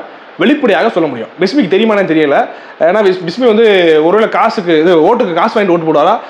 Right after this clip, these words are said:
இல்லை எப்படின்னு தெரியல. ஏன்னா அவரு மறைமுக தி மு க அப்படி சொல்லலாம். ஏதாவது ஒண்ணா தி மு க ஏதாவது பிரச்சனை உடனே வந்து பாஞ்சு வந்து நின்று சனாதன சக்திகளை எதிர்க்கக்கூடியவர்கள், அஹ், தி மு க தான் அப்படின்னு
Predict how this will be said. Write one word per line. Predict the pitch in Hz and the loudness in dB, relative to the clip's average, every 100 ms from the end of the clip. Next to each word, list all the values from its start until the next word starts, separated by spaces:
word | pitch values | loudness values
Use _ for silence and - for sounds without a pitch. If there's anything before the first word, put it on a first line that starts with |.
| - - | -20 -2
இல்லை | 185 175 | 0 0
எப்படின்னு | 196 165 | 0 -2
தெரியல. | 143 131 - - - - | 0 0 -2 -6 -14 -4
ஏன்னா | 233 | 0
அவரு | 247 202 180 160 147 139 135 135 - - | 2 2 2 2 2 2 0 -2 -6 -14
மறைமுக | 175 226 294 269 285 | -4 0 2 2 2
தி | 226 | 0
மு | 196 | 0
க | 156 | -2
அப்படி | - 185 190 | -2 -2 0
சொல்லலாம். | 180 156 117 - - - - | 0 0 -4 -12 -20 -20 -2
ஏதாவது | 170 254 247 | 2 4 2
ஒண்ணா | 247 | 0
தி | 233 240 | -2 -2
மு | |
க | 220 | 0
ஏதாவது | 214 220 | 0 0
பிரச்சனை | 208 220 226 | 0 0 0
உடனே | 214 226 | 2 2
வந்து | 220 220 190 | 2 2 0
பாஞ்சு | 175 214 214 | 0 0 0
வந்து | 196 | 0
நின்று | 185 185 | 0 -2
சனாதன | 180 208 220 196 | -2 0 0 -2
சக்திகளை | 190 202 185 | -2 0 2
எதிர்க்கக்கூடியவர்கள், | 185 185 180 170 151 139 - - - | 0 0 0 2 2 -2 -4 -16 -4
அஹ், | 147 135 | -2 0
தி | 208 | 0
மு | 196 | 0
க | 185 | 0
தான் | 170 | 0
அப்படின்னு | 180 220 | 0 0